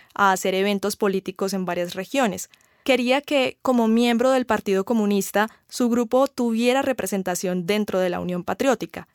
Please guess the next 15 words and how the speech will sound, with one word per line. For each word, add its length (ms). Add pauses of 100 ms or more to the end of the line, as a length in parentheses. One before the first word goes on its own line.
(140)
Así, 440 (280)
poco 320
a 100
poco, 380 (240)
escaló 500
en 80
la 60
estructura 560
de 80
la 80
organización 600
hasta 280
ser 300
secretario 560
general. 380